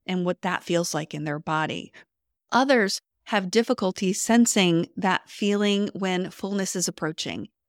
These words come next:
and they're starting to feel satiated, which can cause them to eat past comfortable fullness. Now, if this is you, you are not broken, and you can absolutely get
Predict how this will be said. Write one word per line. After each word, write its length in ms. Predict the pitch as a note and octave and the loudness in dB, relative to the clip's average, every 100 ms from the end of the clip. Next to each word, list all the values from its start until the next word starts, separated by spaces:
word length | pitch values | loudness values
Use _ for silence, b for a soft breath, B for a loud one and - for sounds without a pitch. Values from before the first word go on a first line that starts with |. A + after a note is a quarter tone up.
| _ - | _ -2
and 240 | F#3 F#3+ | 0 2
they're 120 | F#3+ | 0
starting 520 | F3+ - F#3+ G3+ A3+ | 0 0 2 4 2
to 100 | A3+ | 0
feel 240 | G#3+ G3+ F#3 | -2 0 0
satiated, 960 | - C4 E4+ - A3+ G3 F3+ F3+ - G3 | -2 2 2 2 2 4 4 2 2 -2
which 220 | F#3 - b b - | -2 -4 b b -8
can 180 | G3+ | -6
cause 300 | F3+ G3 G3 | -2 -2 -2
them 180 | G#3 F#3+ | -4 -4
to 200 | - - | -6 -6
eat 160 | F#3 - | -8 -6
past 280 | F3+ D#3+ - | -8 -6 -6
comfortable 460 | E3 D3 D#3+ D#3 | -8 -8 -6 -6
fullness. 560 | D#3 E3+ E3+ D#3 - - B B _ | -6 -4 -4 -4 -8 -12 B B _
Now, 160 | G#3 G3+ - - | 2 2 2 4
if 220 | C4+ - | 4 4
this 240 | D4+ - | -2 0
is 240 | D#4 D#4+ A#3 | 0 0 4
you, 360 | D#3+ G#3 D#4+ - | 4 4 0 -4
you 220 | F#3+ F#3 | -2 0
are 140 | F3+ | 0
not 200 | E3+ F3 | -2 -4
broken, 500 | - F3+ E3+ F3 G3 - | -2 -2 0 -2 -4 -4
and 140 | F#3 | -4
you 100 | F#3 | -2
can 180 | F3 G#3+ - | -4 -8 -8
absolutely 720 | F#3 G#3+ - B3 G#3 G3 - F#3+ | -10 -6 -2 -2 0 -4 -4 -4
get 360 | - F#3 - | 0 0 0